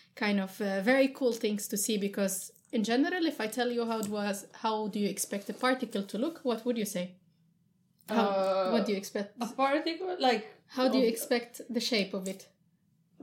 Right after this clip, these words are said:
Speaker 2: Round or
Speaker 1: Y-, you
Speaker 2: or
Speaker 1: will
Speaker 2: like
Speaker 1: be
Speaker 2: what
Speaker 1: surprised when you see the pictures.
Speaker 2: Okay, or, like, probably something, like, flat on one side,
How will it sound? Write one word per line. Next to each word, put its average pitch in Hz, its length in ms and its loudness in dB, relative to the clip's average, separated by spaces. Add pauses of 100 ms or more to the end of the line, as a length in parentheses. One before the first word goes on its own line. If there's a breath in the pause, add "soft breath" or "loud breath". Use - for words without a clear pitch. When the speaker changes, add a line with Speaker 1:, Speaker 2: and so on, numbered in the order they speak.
(120)
Speaker 2:
Round 185 800 -4
or 208 380 0 (400)
Speaker 1:
Y-, 269 220 0
you 269 140 6
Speaker 2:
or 226 40 8
Speaker 1:
will 233 80 10
Speaker 2:
like 240 100 8
Speaker 1:
be 277 80 10
Speaker 2:
what 269 100 8
Speaker 1:
surprised 240 560 6
when 214 160 0
you 214 80 0
see 208 200 -2
the 190 120 -2
pictures. 190 580 -8 (200)
Speaker 2:
Okay, 214 520 0
or, 262 140 6
like, 269 220 -2
probably 254 320 2
something, 233 480 2
like, 214 240 0 (240)
flat 247 640 -2 (180)
on 214 180 -4
one 220 200 -4
side, 254 400 -2